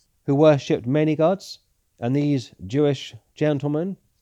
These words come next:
to this day, not all, but to this day, hate Jesus, attack Jesus Christ, they blaspheme him. The Talmud is an awful, uninspired Jewish book,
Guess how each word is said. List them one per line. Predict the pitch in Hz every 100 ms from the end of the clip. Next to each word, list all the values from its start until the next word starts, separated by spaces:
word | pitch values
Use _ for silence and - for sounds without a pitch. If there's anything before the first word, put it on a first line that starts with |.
| _ -
to | 151
this | 139 131
day, | - 147 143
not | 151 147
all, | 151
but | 147 147 -
to | - 143
this | 139 135
day, | - 143 151 165
hate | 127 151 - -
Jesus, | - 139 135 156 175 - - _ _ _ _ -
attack | 123 - 147 - - _
Jesus | 143 135 139
Christ, | - 143 139 156 -
they | 120
blaspheme | 131 131 - - 139 135
him. | 135 160 165 _ _ _ _ _ _ -
The | 98 127 131 -
Talmud | - 165 156 143 151 175 _ -
is | 117
an | 127
awful, | 143 127 - 127 127 - _ _ _ _ _ -
uninspired | 127 131 - 143 135 139 170 - _ _ _ _ -
Jewish | 95 147 131
book, | - 135 170 - -